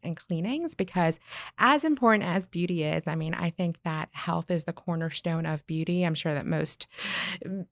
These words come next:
makeup artists, dermatologists, plastic surgeons would agree with me that, uh, you can't have something absolutely beautiful without having a healthy foundation. So definitely regular che-, regular checkups, cleanings. Um, and then I wish patients, this is probably the only time I'm sound like, like an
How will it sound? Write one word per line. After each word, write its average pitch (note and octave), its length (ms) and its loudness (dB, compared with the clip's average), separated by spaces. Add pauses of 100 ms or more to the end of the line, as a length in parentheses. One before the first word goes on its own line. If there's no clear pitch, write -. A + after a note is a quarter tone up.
(180)
makeup G#3 300 6
artists, F#3+ 500 8
dermatologists, F3 600 6
plastic F3 240 2
surgeons F3+ 340 6
would F3 120 8
agree E3 300 6
with F3+ 200 6
me F#3 340 6
that, D#3+ 640 2
uh, D#3+ 380 4
you E3 120 0
can't F3+ 300 0
have E3+ 200 0
something E3 320 -2
absolutely E3 520 -4
beautiful E3 800 0 (320)
without D#3+ 300 0
having D#3+ 500 0
a - 20 -2
healthy D3+ 380 -2
foundation. D3+ 640 0
So D#3+ 200 2
definitely C4 360 0
regular G#3+ 340 2
che-, G3+ 300 -4
regular F#3 420 4
checkups, G3 580 -2
cleanings. F3 680 2 (460)
Um, F3 420 8 (300)
and A3+ 100 6
then D4+ 140 10
I C4+ 80 8
wish A#3 320 4
patients, F#3+ 400 2
this F3+ 120 2
is - 40 -2
probably A#3+ 260 8
the G#3 60 8
only F#3+ 100 8
time F3+ 200 6
I'm D3+ 80 2
sound E3+ 240 6
like, D#3 100 2
like - 180 -2
an - 120 2